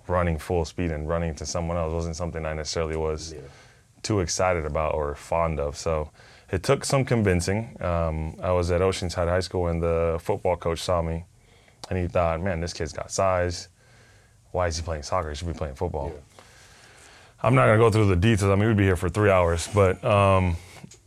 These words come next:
Speaker 1: I ended up, <laughs> the, the story is I ended up playing football for the first time my, what would have been my junior year or senior year, 'cause I got held back in high school 'cause I transferred from Puerto Rico to, to the U S.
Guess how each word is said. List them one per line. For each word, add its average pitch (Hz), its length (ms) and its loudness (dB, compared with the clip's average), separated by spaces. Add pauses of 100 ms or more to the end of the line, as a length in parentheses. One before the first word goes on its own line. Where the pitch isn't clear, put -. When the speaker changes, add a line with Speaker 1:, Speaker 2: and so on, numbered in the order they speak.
(100)
Speaker 1:
I 113 140 4
ended 123 160 4
up, 110 140 6
<laughs> 113 280 4
the, 127 60 6
the 110 100 4
story 131 340 6
is 107 140 8
I 101 120 6
ended 117 160 6
up 104 120 4
playing 98 240 2
football 87 640 2 (180)
for - 140 -4
the 87 80 0
first 101 340 0
time 92 360 2
my, 82 520 0
what 90 160 0
would 87 140 2
have 85 200 -2
been 90 180 0
my 85 140 0
junior 92 500 0
year 90 320 0
or 87 160 0
senior 110 440 0
year, 87 420 0
'cause 90 160 -4
I 90 80 0
got 87 200 0
held 90 260 0
back 85 320 0
in 85 60 -6
high 82 140 -4
school 85 340 -6 (440)
'cause 87 160 -4
I 82 240 -2 (360)
transferred 87 400 -4
from 85 160 -6
Puerto 85 200 -2
Rico 80 300 -2
to, 78 460 -4
to 78 280 -4 (140)
the 87 100 -4 (160)
U 92 100 2
S. 82 340 -4